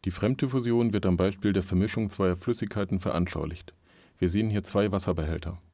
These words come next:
In einen von ihnen wurde ein Tropfen Tinte hinzugegeben.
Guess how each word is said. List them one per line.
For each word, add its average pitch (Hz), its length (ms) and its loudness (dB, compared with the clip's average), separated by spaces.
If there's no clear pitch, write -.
In 104 140 2
einen 120 240 2
von 127 180 2
ihnen 120 300 4
wurde 107 200 2
ein 95 120 2
Tropfen 101 380 0
Tinte 92 280 4
hinzugegeben. 80 760 -2